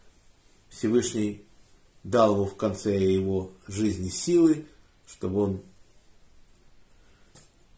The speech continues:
убил самых главных врагов Израиля. Вот так вот. И, в общем, это колено Дана,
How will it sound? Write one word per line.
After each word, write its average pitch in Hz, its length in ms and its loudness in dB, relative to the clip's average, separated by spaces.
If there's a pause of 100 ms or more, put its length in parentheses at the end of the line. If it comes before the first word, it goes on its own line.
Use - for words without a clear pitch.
убил 113 320 0
самых 107 360 -2
главных 95 360 -2
врагов 87 360 -6
Израиля. 76 360 -12 (420)
Вот 98 180 -12
так - 180 -18
вот. 64 240 -16 (1040)
И, 143 40 -6
в 143 60 -2
общем, 156 280 -4
это 131 420 -2
колено 175 420 0
Дана, 190 400 -4